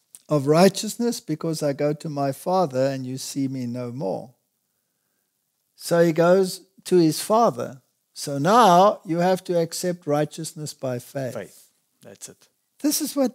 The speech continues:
Speaker 1: what verse ten is.
Speaker 2: Yeah.
Speaker 1: Verse ten is righteousness by faith. That is the third angel's message in verity.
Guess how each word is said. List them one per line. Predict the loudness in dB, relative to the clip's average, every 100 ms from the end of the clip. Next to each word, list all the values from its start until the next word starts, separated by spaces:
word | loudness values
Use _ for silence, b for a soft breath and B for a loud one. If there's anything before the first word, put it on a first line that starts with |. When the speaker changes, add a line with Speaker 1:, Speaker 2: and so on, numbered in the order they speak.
| _
Speaker 1:
what | 0 0 2
verse | 0 0 0
ten | -2 -4 -2
is. | -6 -8 -10
Speaker 2:
Yeah. | -12 -12 -14 -20 -20
Speaker 1:
Verse | -2 2 2 -2
ten | -2 0 0 -2
is | -2 -2 -2 -6 -16 _ _ _
righteousness | -8 0 4 6 4 -2 -8 -6 -8 -10
by | -4 -2 -2
faith. | -4 -2 -2 -4 _ b b _
That | 0 2
is | 0 -2
the | -8
third | -8 -4 -2 0
angel's | -2 -2 -6 -10 -8
message | -8 -8 -10 -14 -14
in | -12
verity. | -8 -8 -8 -12 -18 -20